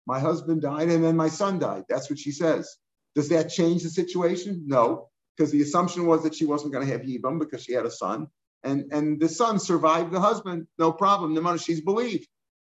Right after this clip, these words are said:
And she can get married Lashuk now, 'cause there's no yibam. Let's say Meis B'ni Biachkach Meis Bali. Now she says, "No, her hu-, son died and then her husband died," so that she falls yibam. So do we believe her? Maybe she just li-, has her eyes on her brother-in-law and she wants to, she wants to get married to him.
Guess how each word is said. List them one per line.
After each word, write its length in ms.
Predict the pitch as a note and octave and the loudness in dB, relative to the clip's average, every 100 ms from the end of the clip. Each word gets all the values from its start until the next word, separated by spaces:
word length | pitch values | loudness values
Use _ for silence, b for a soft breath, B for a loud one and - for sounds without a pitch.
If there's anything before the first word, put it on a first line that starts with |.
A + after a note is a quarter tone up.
| - | -4
And 260 | F3+ F3+ F3 | 0 2 2
she 160 | E3 | 2
can 140 | D#3+ E3 | 4 4
get 160 | D#3+ | 4
married 260 | C#3+ B2+ D3+ | 2 2 4
Lashuk 380 | F#3+ - B3 G3 | 2 0 -4 -4
now, 260 | D3+ - - | -4 -6 -10
'cause 120 | C3 | -16
there's 120 | A#2+ | -10
no 120 | B2 B2+ | -4 -2
yibam. 340 | F#3 D3 E2+ - _ _ _ _ | 0 -2 -6 -12 _ _ _ _
Let's 200 | E3 G3 | 0 2
say 120 | G3+ | 2
Meis 280 | F3 E3 F3 | 4 4 4
B'ni 280 | - F3 D#3+ | 2 0 4
Biachkach 680 | D#3 D3+ D#3+ - D3 C3+ - | 4 4 2 2 2 2 -2
Meis 280 | C3 C3+ C3+ | -2 -2 0
Bali. 320 | E2+ D#2 A2+ | 0 0 -2
Now 220 | C3 F3 | 0 0
she 140 | F3 | 0
says, 140 | D3+ C#3+ | -6 -2
"No, 160 | D#3+ | 0
her 120 | C3+ B2+ | 0 -4
hu-, 160 | - B2+ | -8 -12
son 260 | - E3+ E3+ | -4 -2 2
died 260 | D#3+ C#3+ D3 | 2 2 0
and 140 | C#3 | 0
then 100 | D3+ | 0
her 80 | D#3+ | 0
husband 380 | C3 A#2 - F#3 | -2 -6 -10 -10
died," 260 | - - - _ _ _ | -10 -16 -18 _ _ _
so 140 | - | -8
that 140 | C3+ C3 | -6 -4
she 120 | D3+ | -4
falls 340 | C#3 C3 C3 | 2 4 4
yibam. 360 | C#3 F#3 D#3 - _ _ _ _ _ | 2 0 -2 -6 _ _ _ _ _
So 160 | - C#3 | -2 2
do 80 | |
we 140 | C#3+ C#3 | 4 4
believe 280 | B2 B2 D#3 | 4 2 2
her? 80 | |
Maybe 220 | D#3 C#3 D3 | 0 -2 -4
she 140 | - | 0
just 200 | D#3+ D#3 | 0 2
li-, 180 | A#2+ D3 | 0 2
has 180 | D3 D3 | 2 2
her 120 | C3+ | 2
eyes 280 | D3+ D#3+ D#3+ | 4 4 2
on 100 | D3 | -2
her 80 | |
brother-in-law 400 | D3 D#3 G3 E3 | 0 0 0 -2
and 120 | A#2 A#2+ | -4 -4
she 100 | B2+ | -6
wants 280 | B2+ C3+ | -4 -4
to, 240 | C3 A#2+ B2 - _ _ | -6 -6 -6 -12 _ _
she 120 | - | 0
wants 260 | C3 B2 - | 2 2 0
to 200 | C#3 C3 | 0 0
get 180 | C#3+ D3 | 0 2
married 320 | D3 F3+ F3 | 2 2 0
to 60 | A#2 | -4
him. 160 | F#2 | -6